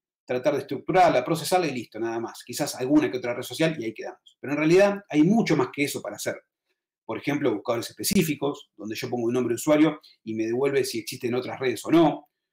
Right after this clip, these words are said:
Por ejemplo, eh, herramientas, scripts o herramientas online, donde yo puedo probar el nombre de usuario, arroba gmail, arroba yahoo, etcétera, para ver si existe ese mail. Eh, chequear, por ejemplo, la base de datos Javi Pounet para ver si esa,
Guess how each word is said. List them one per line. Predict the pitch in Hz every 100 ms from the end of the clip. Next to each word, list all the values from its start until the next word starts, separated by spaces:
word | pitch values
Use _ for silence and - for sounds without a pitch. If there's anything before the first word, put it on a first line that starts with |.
| _ -
Por | 147
ejemplo, | 151 175 165 160 160 165 165 - _ _
eh, | 123 120 120 127
herramientas, | 127 143 208 190 - - -
scripts | - 165 160 -
o | 117
herramientas | 113 123 131 120
online, | 113 139 151 135 139 _ _ _ _
donde | - 117 117 113
yo | - 139
puedo | 147 143 127
probar | - 127 160 180 160 - _ _
el | 110
nombre | 123 123
de | 123
usuario, | 160 156 147 123
arroba | 117 131 120
gmail, | 123 151 131
arroba | 110 -
yahoo, | - - 151
etcétera, | - 160 143
para | - 117
ver | 135
si | - 117
existe | 107 - 165
ese | - 107
mail. | 160 135 139 160 _ _ _ _ _ _ _ _ _ -
Eh, | 139 139 135 131 127 _ -
chequear, | 151 131 185 165
por | 190
ejemplo, | 170 160
la | 123 120 123
base | 131 -
de | 139
datos | 131
Javi | 120 123
Pounet | 123 156 151 147 147
para | 135
ver | 123 127
si | 123 123
esa, | 120 - 117 110 104